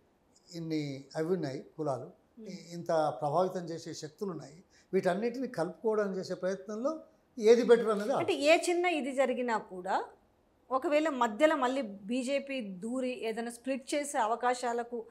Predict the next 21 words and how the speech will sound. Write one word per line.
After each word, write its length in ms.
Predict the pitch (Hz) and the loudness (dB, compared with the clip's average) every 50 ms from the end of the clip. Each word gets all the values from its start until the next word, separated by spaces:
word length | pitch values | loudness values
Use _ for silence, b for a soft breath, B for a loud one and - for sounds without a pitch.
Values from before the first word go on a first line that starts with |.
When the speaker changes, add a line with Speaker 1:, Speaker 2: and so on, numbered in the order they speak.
| b b b b b - | b b b b b -4
Speaker 2:
ఏమైనా 280 | 226 226 226 226 220 | -2 0 2 2 2
అవకాశం 480 | 214 226 233 233 269 262 262 294 277 277 - - 269 | 4 4 4 6 6 4 4 2 -2 -4 -6 -8 -4
ఉండొచ్చా? 640 | 269 262 269 269 277 269 277 - - 320 - - - - - _ _ _ _ _ - 240 196 196 - - - - | -2 2 6 8 8 8 8 4 2 2 2 2 -2 -16 -20 _ _ _ _ _ -14 -12 -12 -12 -14 -14 -12 -12
Speaker 1:
ఇప్పుడు 520 | 175 135 156 190 233 262 208 147 131 135 - - - 165 151 131 | -10 -6 -4 -4 -2 -2 -4 -6 -6 -8 -14 -16 -14 -14 -12 -8
రాజకీయ 480 | 139 139 151 156 180 202 202 208 196 | -6 -4 -4 -2 -2 -4 -2 -2 -2
ఎత్తుగడలు 840 | 185 - - - 165 180 165 165 170 175 180 175 151 143 151 180 190 - - - 156 | -2 -2 -4 -6 -6 -4 -4 -4 -4 -4 -2 -2 -2 -2 -4 -6 -10 -12 -16 -16 -12
ఊ, 60 | 151 147 143 139 135 131 127 127 131 131 143 151 | -10 -8 -6 -6 -6 -6 -6 -6 -8 -8 -8 -6
ఒకనాటితో 480 | 139 - 165 151 147 160 165 - - | -2 -2 -2 0 -2 -2 -4 -2 -2
అయిపోయేది 420 | 165 139 135 135 147 127 120 107 107 | -2 -2 -2 -2 -4 -6 -6 -8 -12
కాదు. 140 | 104 98 - - _ _ _ _ _ _ _ _ _ _ - | -18 -20 -20 -20 _ _ _ _ _ _ _ _ _ _ -6
అవకాశం 680 | 139 139 147 165 165 175 185 180 - - 170 160 160 | -4 -2 -2 -2 0 2 0 0 2 0 -2 -2 -2
ఉంటే 480 | 160 175 175 226 226 214 - - - - - | -4 -4 -2 -4 -4 -4 -4 -8 -12 -10 -6
అటువంటి 380 | 143 147 - 160 156 156 156 143 | -6 -6 -4 -4 -4 -4 -4 -6
సందర్భాలు 640 | - 139 135 143 151 165 165 160 151 165 160 156 143 | -6 -6 -6 -4 -2 -4 -4 -2 -2 -2 -2 -2 -2
కల్పిస్తే 680 | - 147 139 143 139 165 156 - - 208 208 196 - - | -4 -6 -6 -6 -6 -10 -10 -8 -8 -8 -8 -8 -8 -10
అటువంటి 360 | 139 143 - 151 147 147 143 | -12 -12 -10 -12 -10 -10 -10
ప్రలోభాలు 600 | 135 - 151 160 170 175 170 180 185 175 156 - - _ b b b b 151 | -10 -8 -8 -6 -6 -6 -6 -8 -8 -8 -10 -12 -16 _ b b b b -6
లొంగుతారనుకుంటే 800 | 147 151 160 175 175 175 180 180 180 180 180 180 185 220 208 269 | -4 -2 -2 0 4 4 6 6 6 4 2 -2 -6 -8 -8 -8
చేస్తారు. 420 | 247 254 247 233 - - 165 156 | -6 -4 -4 -4 -2 -2 -2 -2
మన 200 | 151 156 160 170 | -2 -4 -4 -4
చేయలేదా? 640 | 170 180 196 226 214 180 196 220 220 165 127 - | -4 -2 -2 -2 -2 -2 -2 -2 -2 -2 -4 -6